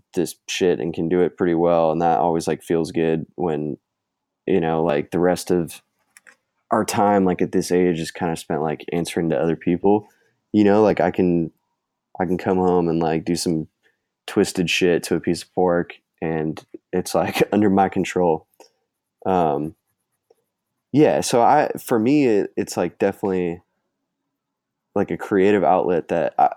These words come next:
I don't know. I'm, I'm not so, like, I don't, I guess I would say, like, I have to do it, but, like, not, you know,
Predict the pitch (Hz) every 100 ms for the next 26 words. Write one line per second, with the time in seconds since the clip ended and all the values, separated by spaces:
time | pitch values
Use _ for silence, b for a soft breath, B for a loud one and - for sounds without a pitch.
0 | - 127 98 90 80 104 120 110 131 117
1 | - 110 95 92 82 80 - _ _ _
2 | _ _ _ _ _ _ _ _ _ _
3 | _ _ _ _ _ - - 160 - 107
4 | 143 165 139 98 98 - 98 87 80 80
5 | 82 85 87 - 117 113 117 117 - 92
6 | 87 85 131 127 - - 117 80 78